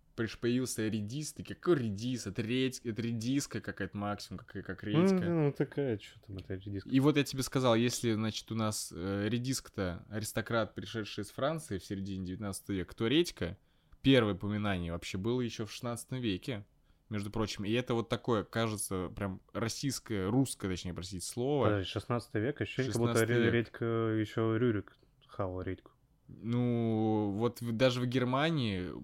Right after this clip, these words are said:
Speaker 1: говорят, что она была пятнадцатый век, когда был Плиний Старший.
Speaker 2: А, тот?
Speaker 1: Тот самый Плиний Старший, ты помнишь,
Speaker 2: <laughs> А
Speaker 1: да?
Speaker 2: ты после него младший, наверное, еще был.
Speaker 1: Наверняка. И средний должен быть, получается.
Speaker 2: <laughs> Ну, вот это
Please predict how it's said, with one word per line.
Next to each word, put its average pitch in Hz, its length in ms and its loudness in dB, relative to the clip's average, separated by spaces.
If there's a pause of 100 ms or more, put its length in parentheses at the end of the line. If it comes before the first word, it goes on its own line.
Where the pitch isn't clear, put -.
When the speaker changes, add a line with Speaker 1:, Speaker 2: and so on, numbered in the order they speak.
(220)
Speaker 1:
говорят, 113 520 2
что 110 200 -2
она 110 580 0
была 104 540 2 (300)
пятнадцатый 107 580 -4
век, 85 340 -8 (300)
когда 95 260 -4
был 90 160 -4
Плиний 101 380 -4
Старший. 95 500 -8 (480)
Speaker 2:
А, 104 320 -2 (160)
тот? - 260 -4 (160)
Speaker 1:
Тот 107 160 -6
самый 104 380 0
Плиний 104 320 4
Старший, 123 400 6
ты 101 120 -2
помнишь, 92 400 -2
Speaker 2:
<laughs> 85 40 -4
А - 20 -6
Speaker 1:
да? 101 140 4
Speaker 2:
ты 113 80 4
после 113 260 0
него 107 100 2
младший, 107 340 0
наверное, 87 240 -6
еще - 160 -12
был. 90 200 -10 (520)
Speaker 1:
Наверняка. 101 680 -4 (1040)
И 98 80 -12
средний 98 520 -4
должен 95 360 -8
быть, - 180 -12 (180)
получается. 95 540 -2
Speaker 2:
<laughs> 135 200 0
Ну, 120 180 4
вот 117 160 2
это 113 140 6